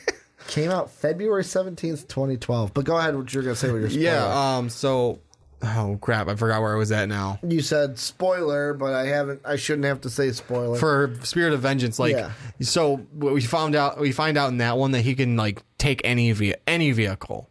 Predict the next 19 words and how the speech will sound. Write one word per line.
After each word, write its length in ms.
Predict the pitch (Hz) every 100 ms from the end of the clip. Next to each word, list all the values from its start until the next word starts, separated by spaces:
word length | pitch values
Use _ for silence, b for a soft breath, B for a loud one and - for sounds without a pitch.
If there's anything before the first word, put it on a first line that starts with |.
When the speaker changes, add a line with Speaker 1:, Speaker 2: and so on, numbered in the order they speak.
| _
Speaker 1:
Okay. 380 | 170 160 151 143
Speaker 2:
and 140 | 139 127
turn 200 | 147 131
into 200 | 127 120
a 60 |
Ghost 280 | 117 120 -
Rider 280 | 123 107 104
vehicle. 380 | 113 110 110 104
So 200 | - 123
he 80 | 139
Speaker 1:
Yeah. 60 |
Speaker 2:
takes 180 | 147 143
this 180 | 135 - B B _
huge 720 | - - 170 175 170 156 135
machine-, 720 | 143 139 127 - 143 135 127
piece 260 | - 156 143
of 60 |
machinery 720 | 123 - 127 127 151 170 185 143
Speaker 1:
Mm-hmm. 320 | 120 117